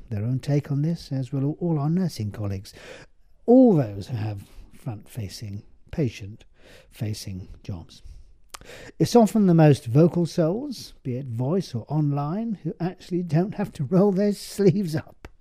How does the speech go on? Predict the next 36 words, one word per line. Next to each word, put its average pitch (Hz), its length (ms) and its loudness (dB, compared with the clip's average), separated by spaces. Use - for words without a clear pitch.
and 196 300 2
do 185 600 10
the 127 120 -4
mechanics 117 640 -6
of 107 140 -10
this 110 180 -10
stuff. - 380 -14
So 196 180 0
that's 262 300 0
another 127 560 2
<laughs> - 220 -20
leaf 143 360 8
on 143 140 6
the 143 100 8
line 151 260 6
as 160 160 2
well. 185 320 -2
I'm 143 160 8
sure 180 500 6
the 196 100 4
police 185 380 6
will 180 60 2
know 160 200 6
all 156 520 8
about 180 320 4
law, 170 480 2
laws 147 340 8
in 170 140 6
practice, 175 680 2
uh, 151 60 -8
as 175 160 0
a 180 40 2
frontline 156 680 2
people 135 500 0
as 131 200 0
they 123 240 -2